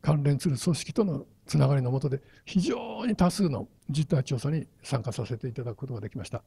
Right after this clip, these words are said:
で、そこにですね、えー、大学院生なんかもですね、えー、一緒に行くというような、こういうことも、お、ありました。で、まあ、この実態を、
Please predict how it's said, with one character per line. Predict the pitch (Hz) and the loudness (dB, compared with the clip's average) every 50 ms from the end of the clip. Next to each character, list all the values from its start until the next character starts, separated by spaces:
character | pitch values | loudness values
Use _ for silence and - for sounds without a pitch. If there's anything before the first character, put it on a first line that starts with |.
| _ _ _ _ _ _ _ - - | _ _ _ _ _ _ _ 0 2
で、 | 175 175 175 180 175 160 | 4 6 6 6 6 6
そ | - 214 | 4 4
こ | 175 240 | 4 6
に | 233 226 | 4 4
で | 185 127 | 4 2
す | - 147 | 2 0
ね、 | 123 101 101 - - - _ - | -2 -2 -2 -4 -8 -10 _ -4
え | 131 117 117 117 123 127 | -2 -2 0 0 0 2
ー、 | |
大 | 127 139 139 | 4 4 4
学 | 139 - 151 | 4 4 2
院 | 147 131 | 0 0
生 | - - 127 | 0 -2 -2
な | 110 110 | -2 -4
ん | 120 | -6
か | - 196 | -4 -4
も | 208 - | -4 -4
で | 104 98 | -4 -8
す | - - | -10 -10
ね、 | 101 95 - _ _ _ - | -12 -12 -14 _ _ _ -4
え | 120 120 117 117 117 120 113 | -2 0 0 2 2 2 2
ー、 | |
一 | 117 - | 0 0
緒 | - - 127 | 0 0 0
に | 120 104 110 - _ | 0 0 -2 -4 _
行 | - 127 - | -4 -4 -2
く | - | 0
と | - 104 | 0 0
い | 104 101 110 | 0 0 -2
う | - | -2
よ | 107 104 | -2 -4
う | 104 | -6
な、 | 113 | -8
こ | - - - 196 | -2 2 4 6
う | 208 | 6
い | |
う | 208 | 6
こ | - 214 | 4 2
と | - 139 | 2 2
も、 | 90 - - - _ - _ - | 0 -2 -6 -10 _ -18 _ -10
お、 | 113 107 107 107 104 104 - - | -8 -8 -6 -6 -8 -8 -6 -4
あ | 107 | -2
り | 127 | -2
ま | 113 117 110 | 0 0 -2
し | - | -4
た。 | - 101 - _ _ _ _ _ _ _ - _ - | -6 -8 -8 _ _ _ _ _ _ _ -20 _ -4
で、 | 135 117 120 131 127 117 107 - - - _ _ _ _ _ _ _ _ _ - | 0 2 4 4 4 4 2 -2 -6 -20 _ _ _ _ _ _ _ _ _ -2
ま | 143 135 | 0 0
あ、 | 127 | 0
こ | - - - - 190 175 | -2 -4 -4 -2 0 2
の | 185 196 190 185 190 180 | 2 4 4 4 4 4
実 | 147 160 156 - - _ _ - | 4 2 0 0 -4 _ _ 2
態 | - 214 233 240 240 240 | 4 6 6 8 8 8
を、 | 240 233 247 240 233 226 214 208 220 - | 8 6 6 6 6 6 4 2 0 -4